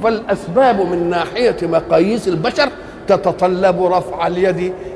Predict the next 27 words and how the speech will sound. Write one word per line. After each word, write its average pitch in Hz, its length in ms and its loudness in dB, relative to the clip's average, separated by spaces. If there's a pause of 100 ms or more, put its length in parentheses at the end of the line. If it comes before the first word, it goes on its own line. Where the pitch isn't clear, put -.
إلى 185 180 4
الله 175 360 2
ليمد 175 840 2
بعون 185 560 0
يعوض 190 800 2
ذلك 208 340 2
النقص 185 540 -4
كله. 135 260 -8 (880)
وقلنا 220 400 2
كمان 220 300 2
الاستغاثة 220 680 -2
مأخوذة 196 520 -4
من 185 140 -2 (120)
الإيه؟ 214 220 0 (220)
من 165 100 -2
الغوث، 165 840 0 (480)
والغوث 180 580 2
دي 220 260 -2
هي 240 140 2
والغيث 208 480 4
الاتنين. 190 480 4 (440)
الغيث 180 600 4
إنك 180 280 0
أنت 196 220 0
ما 175 180 0
فيش - 280 -6
مطر 247 300 4